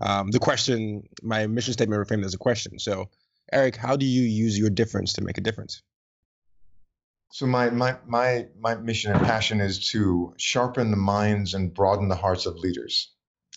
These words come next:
Speaker 2: And so I use my difference of, um, of culture and perspective and experience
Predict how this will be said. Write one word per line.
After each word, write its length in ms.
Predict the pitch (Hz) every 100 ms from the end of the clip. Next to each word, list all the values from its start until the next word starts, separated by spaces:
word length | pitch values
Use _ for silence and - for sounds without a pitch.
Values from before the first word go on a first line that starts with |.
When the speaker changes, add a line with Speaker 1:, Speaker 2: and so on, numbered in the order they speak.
| _
Speaker 2:
And 220 | 101 98
so 560 | - 107 98 92 90 90 - _ _ _ -
I 160 | 107
use 480 | 98 101 113 113 104
my 640 | 107 101 98 98 92 92 - _ _ _ _
difference 560 | - 120 120 110 107 95
of, 400 | 107 101 98 95
um, 540 | 95 92 90 180 90 - _ _ -
of 160 | - -
culture 300 | 143 135 127
and 120 | 104
perspective 560 | 95 - 143 - 123 95
and 80 |
experience 880 | 90 - 139 123 117 110 107 -